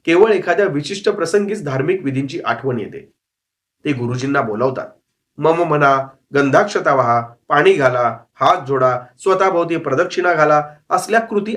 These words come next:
आंधळेपणाने करतात. गुरुजींना भरपूर दक्षिणा देतात आणि स्वतःला कृतकृत्य मानतात. हा माणूस या वर्गातला नव्हता आणि तो म्हणत होता तसला विधी त्यांच्या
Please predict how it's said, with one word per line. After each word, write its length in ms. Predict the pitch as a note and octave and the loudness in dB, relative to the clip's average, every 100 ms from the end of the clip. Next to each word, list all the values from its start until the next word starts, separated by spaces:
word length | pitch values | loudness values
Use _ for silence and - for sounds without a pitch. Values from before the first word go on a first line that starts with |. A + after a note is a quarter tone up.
| - | -2
आंधळेपणाने 680 | D3 D3 F3 B3 D#3+ D3+ E3 | 0 2 2 4 4 0 0
करतात. 320 | C3 - - - _ _ _ _ D3 | -4 -6 -12 -16 _ _ _ _ 0
गुरुजींना 440 | G#3 A#3+ B3+ A#3+ | 2 2 0 -2
भरपूर 360 | G#3+ E3 D#3 G#3 | 0 0 0 -2
दक्षिणा 440 | D#3+ B2+ F#3+ G3 | -2 -2 -2 0
देतात 280 | C3+ A2+ E2+ - _ _ | 0 -2 -8 -12 _ _
आणि 180 | - D#3+ | 0 0
स्वतःला 460 | D#3 B2+ C3 C3+ E3+ | 0 -2 0 0 0
कृतकृत्य 680 | - C3+ B2+ C3+ - - E3 | -4 -8 -6 -8 -8 -6 -4
मानतात. 360 | G#2+ - D#2+ - _ _ _ _ - | -4 -8 -14 -16 _ _ _ _ 0
हा 100 | B3+ | 2
माणूस 360 | A3 G#3 B3+ A#3 | 4 2 0 -2
या 60 | |
वर्गातला 500 | G#3+ D#3+ E3 G3+ G3+ | 0 2 0 0 0
नव्हता 340 | C#3+ B2+ - - _ _ _ _ | -2 -4 -8 -12 _ _ _ _
आणि 140 | A#2+ C3 | -6 -2
तो 120 | C#3+ | -2
म्हणत 340 | G#2 G#2 D#3 | -2 -2 -2
होता 320 | D#3+ C3+ A#2+ - _ F3+ | 0 0 0 -4 _ -4
तसला 260 | F3+ G#3 | 0 2
विधी 300 | F#3+ D#3 E3 | 2 0 -4
त्यांच्या 340 | G#3 C#3+ C3 | -2 -2 -2